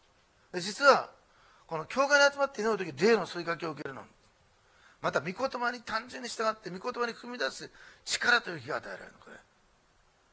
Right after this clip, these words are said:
来るんですね。なぜかというと、例えば、あのー、さっき言いました、その、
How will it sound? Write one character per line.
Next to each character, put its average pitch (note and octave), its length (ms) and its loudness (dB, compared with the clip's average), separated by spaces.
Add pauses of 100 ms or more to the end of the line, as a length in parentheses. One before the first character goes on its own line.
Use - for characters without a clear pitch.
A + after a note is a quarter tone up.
(600)
来 B2+ 120 -12
る - 60 -12
ん - 20 -16
で - 80 -18
す - 100 -16
ね。 - 320 -10 (1160)
な A#3 140 0
ぜ A#3+ 60 2
か G#3+ 100 8
と D#3+ 60 0
い D#3 60 -4
う C#3+ 60 -10
と、 D#3 360 -4 (380)
例 C4+ 100 6
え B3 40 4
ば、 D#3+ 260 6 (920)
あ C#3 160 2
の C#3+ 480 -4 (460)
ー、 - 40 -14
さ F#3 80 2
っ F3+ 60 2
き - 60 -12
言 D#3+ 60 -6
い - 20 -4
ま D#3 60 -4
し - 60 -6
た、 C#3+ 200 -2
そ D3 120 -10
の、 C#3+ 160 -8